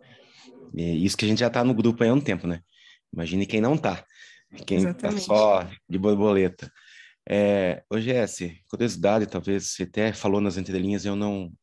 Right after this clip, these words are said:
Speaker 1: não, não ouvi. O demandante, necessariamente, ele tem que ser um patrocinador?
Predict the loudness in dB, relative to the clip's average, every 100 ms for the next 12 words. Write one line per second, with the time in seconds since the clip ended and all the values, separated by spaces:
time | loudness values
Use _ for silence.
0 | _ -6 -4 -4 -8 _ -6 -2 0 0
1 | -2 -8 -14 -20 -20 -8 -2 2 4 4
2 | 4 2 2 -2 -4 -6 -4 -2 0 0
3 | -4 -6 -8 -4 -4 -4 -6 -4 -4 -8
4 | -4 -4 -4 -6 -4 -4 -4 -6 0 2
5 | 2